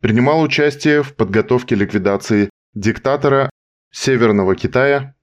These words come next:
и Манчжурии Чжан Цзолиня, в похищении активных противников советской власти и видных участников Белого движения генералов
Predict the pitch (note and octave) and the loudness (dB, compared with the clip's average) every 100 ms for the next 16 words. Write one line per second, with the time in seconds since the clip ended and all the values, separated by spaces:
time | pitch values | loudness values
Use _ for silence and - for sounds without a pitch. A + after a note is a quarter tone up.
0 | _ - B2+ B2 A#2+ B2 A#2 G2 - - | _ -2 0 2 0 2 2 2 0 -6
1 | _ _ _ - A2 G2 A#2 B2+ B2+ - | _ _ _ -6 -2 0 0 -2 -4 -12
2 | A2 G#2 A#2 A#2 C3 G2+ D#2 - _ _ | -10 0 2 2 2 0 0 -6 _ _
3 | - - B2+ D3 C#3 D#3 D3+ - A2 - | -8 -4 -2 -2 0 0 0 0 -4 -2
4 | B2+ A#2+ - G2+ F#2+ A#2+ G#2+ G2 F#2 G#2+ | 0 0 0 -2 -2 0 0 0 -2 0
5 | F#2 F2+ - F2 A2 B2+ - C3 - _ | 0 0 -2 0 0 0 -2 -4 -4 _
6 | - B2 G#2+ C3 C#3 D3+ B2+ - - A#2 | -2 0 2 0 0 -2 -4 -8 -4 -2
7 | - A#2 A#2+ B2 B2+ A#2+ - _ _ G#2+ | 0 0 0 -2 0 -2 -4 _ _ -6
8 | G2 A2 G2+ F#2 E2+ F#2+ B2 C3 C3+ C3+ | 0 2 2 0 0 0 0 2 0 -2
9 | - _ G#2 G2+ A#2 A#2 A2+ G#2 F#2+ | -10 _ -4 0 2 2 2 0 -2